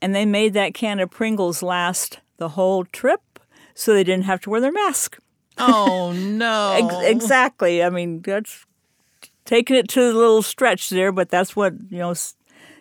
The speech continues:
Speaker 1: you know, there are some people that are not very compliant.
Speaker 2: At least they had a mask to start the flight.
Speaker 1: There you go.
Speaker 2: Well,
Speaker 1: The
Speaker 2: while you were in Los Cabos,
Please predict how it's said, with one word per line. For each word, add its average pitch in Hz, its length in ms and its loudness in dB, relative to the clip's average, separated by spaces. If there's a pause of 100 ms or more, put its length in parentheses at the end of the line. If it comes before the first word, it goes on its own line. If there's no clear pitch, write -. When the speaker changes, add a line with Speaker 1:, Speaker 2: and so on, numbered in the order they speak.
Speaker 1:
you 175 80 -4
know, 175 40 -2
there 185 180 2
are 180 60 0
some 220 260 0
people 220 280 -4
that 190 120 2
are 185 40 0
not 185 200 -2
very 180 180 -4
compliant. 175 720 -8 (560)
Speaker 2:
At 202 140 -12
least 202 260 -12
they 160 140 -10
had 175 320 -8
a 165 60 -8
mask 151 560 -8
to 151 340 -14 (760)
start - 520 -4
the - 100 -14
flight. 110 380 -14 (180)
Speaker 1:
There 170 160 -6
you 170 140 -8
go. 277 420 -6 (720)
Speaker 2:
Well, 240 140 -6
Speaker 1:
The 233 60 -8
Speaker 2:
while 320 300 0
you 285 200 -4
were 233 180 -2 (120)
in 285 360 -2
Los 196 240 -6
Cabos, 247 800 -10